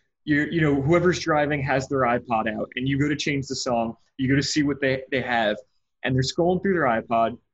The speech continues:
and you go, "Oh, this is one of, you know, one of my favorite bands."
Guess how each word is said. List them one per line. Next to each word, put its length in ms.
and 420
you 240
go, 440
"Oh, 220
this 220
is 120
one 200
of, 240
you 80
know, 120
one 220
of 60
my 160
favorite 440
bands." 600